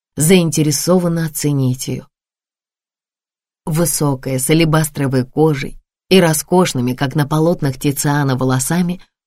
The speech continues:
он невольно продолжал смотреть на новую гостью, пока Джейн знакомила ее с другими. Женщина выглядела так, словно сошла с флорентийской картины пятнадцатого века, облаченная в длинное зеленое бархатное платье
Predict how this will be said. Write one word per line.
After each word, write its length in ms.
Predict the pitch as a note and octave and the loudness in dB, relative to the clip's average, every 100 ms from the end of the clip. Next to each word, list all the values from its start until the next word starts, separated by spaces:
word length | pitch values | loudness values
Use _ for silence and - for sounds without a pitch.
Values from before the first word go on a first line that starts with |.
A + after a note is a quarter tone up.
| _ _ _ - | _ _ _ 2
он 260 | A3+ A3+ | 6 8
невольно 540 | A3 G#3 A3+ C4 C4 B3+ | 6 6 6 6 6 4
продолжал 640 | F#3+ E3 D#3 D3+ E3+ F3+ | 2 0 0 -2 -2 -2
смотреть 540 | - C#3 C3 D3+ D3+ | -2 -2 0 2 2
на 120 | C#3 C#3+ | 0 0
новую 380 | D3+ C3+ C3 | 2 2 0
гостью, 460 | A2+ C#3+ F3+ - D3+ | 0 0 0 -2 -4
пока 240 | C#3 C#3 | -4 -2
Джейн 440 | C3+ B2 C3+ D#3 F#3 | -2 0 0 0 0
знакомила 560 | D3+ C3+ C#3+ C3+ C3+ | 0 -2 -2 0 2
ее 280 | C3 B2+ C3 | 2 2 0
с 60 | B2+ | 0
другими. 580 | B2+ C3 B2+ B2 - _ _ _ _ | -2 -2 -2 -4 -6 _ _ _ _
Женщина 540 | C#3+ F#3 A3+ A3 D#3+ D3 | 0 4 4 2 0 0
выглядела 640 | C#3+ F3+ E3 C3+ C#3 C3+ | 0 0 0 0 -2 -2
так, 300 | C3 E3+ F#3 | -2 -4 -4
словно 420 | - D#3+ D3+ C#3+ | 0 0 2 -2
сошла 600 | C3+ C#3+ B2+ - C#3 F3+ - _ | -4 -4 -4 -4 -4 -4 -8 _
с 120 | - D#3 | -8 0
флорентийской 840 | E3+ D3+ D3 C3+ D3+ D3+ - C3+ | 2 4 2 0 0 0 -2 -2
картины 540 | C3 C3 - D#3 D#3+ | -2 -2 0 0 0
пятнадцатого 720 | D3+ C#3 C#3+ C3+ C3 B2+ B2 B2 | -4 -2 -2 -2 -4 -4 -2 0
века, 380 | C#3 E3 - - _ _ - | 0 0 -6 -20 _ _ -2
облаченная 640 | D#3+ G3 B3 F4 F4 C4+ D#3+ | 2 4 2 2 4 4 2
в 60 | |
длинное 540 | B2+ D3+ G#3 A#3+ E3 C#3 | 2 4 4 4 4 2
зеленое 500 | C#3+ D3 D#3+ D3+ C3 | 2 2 2 2 0
бархатное 640 | C#3 C#3+ C3 B2+ C3 B2+ | 0 -2 -4 -4 -2 -2
платье 500 | C3+ C#3+ D#3+ D#3+ | 0 0 -2 -8